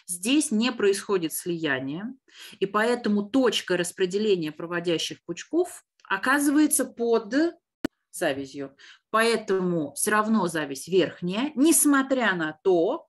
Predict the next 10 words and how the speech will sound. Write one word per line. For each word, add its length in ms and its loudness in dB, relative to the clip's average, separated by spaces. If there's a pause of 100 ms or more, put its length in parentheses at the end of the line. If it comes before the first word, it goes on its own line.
(100)
что 880 0 (680)
место 560 -4
отхождения 1200 -2
тычинок, 460 -4
лепестков 580 -2
и 60 -8
чешелистиков 840 -2
оказывается 920 0 (220)
над 600 0
завязью. 680 -8